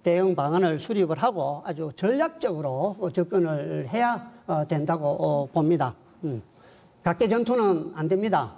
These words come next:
학회를 중심으로 해서, 어, 적폐 시민 사학을 능가하는 실력을 쌓고 이론과,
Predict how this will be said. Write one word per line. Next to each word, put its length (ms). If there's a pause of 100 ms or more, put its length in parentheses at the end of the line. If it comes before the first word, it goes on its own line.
(1400)
학회를 680
중심으로 520
해서, 680
어, 320
적폐 640 (320)
시민 560
사학을 540
능가하는 760 (400)
실력을 500
쌓고 800
이론과, 640